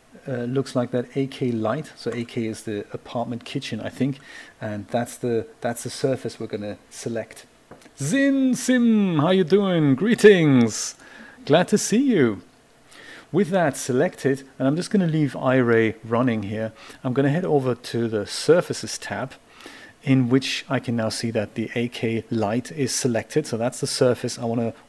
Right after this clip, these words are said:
work with. And here I can now go and open that. This gives me all the iRay properties of my scene. And what I'm interested in is here the emissions tab. And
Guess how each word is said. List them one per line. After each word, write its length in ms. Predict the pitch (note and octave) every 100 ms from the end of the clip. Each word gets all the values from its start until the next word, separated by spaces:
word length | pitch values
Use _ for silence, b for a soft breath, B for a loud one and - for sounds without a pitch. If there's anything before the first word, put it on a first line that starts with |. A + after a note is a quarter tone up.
| -
work 300 | B2 B2 B2+
with. 240 | C3+ C#3+ B B B -
And 180 | A2+ G2
here 260 | G#2+ D#3+
I 100 | A#2+
can 160 | A2 A2
now 180 | G#2+ G#2
go 180 | A#2+
and 120 | A2 G2+ -
open 320 | E3 E3 B2+
that. 260 | A2 C#3 - _ B B
This 160 | - A#2
gives 240 | - A#2+
me 100 | B2
all 200 | B2+ B2
the 200 | A#2+ A2+ - -
iRay 320 | B2+ D#3 C#3
properties 640 | C3 - C3+ B2 - A#2+ -
of 200 | B2+ -
my 100 | A2
scene. 380 | - B2 C#3 C#3 B B
And 100 | A#2
what 80 | B2
I'm 220 | E3+ G3+
interested 440 | F3 D3 - C3+
in 140 | B2+ B2
is 220 | A#2 -
here 240 | A2+ A2
the 160 | G#2+ A#2
emissions 640 | A#2+ B2+ C#3+ G2+ F2+ -
tab. 320 | - - - - - B B B B B
And 420 | - A#2 A2+ A2